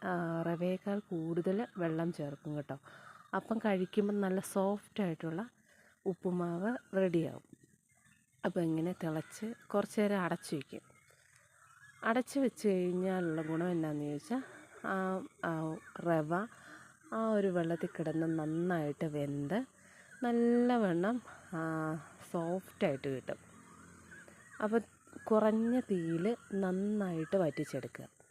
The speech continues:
കുറച്ച് സമയം എടുക്കും കേട്ടോ, പക്ഷെ നല്ല ടേസ്റ്റിയാണ്. നല്ല സോഫ്റ്റായിട്ടുള്ള ഉപ്പുമാവ്.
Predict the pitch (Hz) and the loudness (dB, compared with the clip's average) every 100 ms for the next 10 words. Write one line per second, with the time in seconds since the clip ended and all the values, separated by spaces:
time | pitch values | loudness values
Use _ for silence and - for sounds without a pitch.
0 | - - - _ _ - - - - 240 | -20 -20 -20 _ _ -20 -20 -10 0 0
1 | - 269 - 196 190 196 151 - 147 139 | 2 2 4 4 4 4 2 0 0 0
2 | 139 135 - - - 185 - 202 185 170 | -2 -4 -10 -6 0 0 0 0 2 0
3 | 175 180 202 202 - 156 151 - 190 147 | 0 2 4 4 2 0 0 -2 0 0
4 | 131 135 - - - - - - - - | -4 -14 -18 -20 -18 -16 -14 -12 -12 -10
5 | - - - - - - 196 208 214 - | -8 -8 -12 -16 -18 -2 2 4 4 2
6 | 185 165 175 - - 185 156 - 156 190 | 2 4 0 0 4 4 4 0 0 0
7 | 220 175 165 156 127 - | 0 -4 -2 -4 -4 -8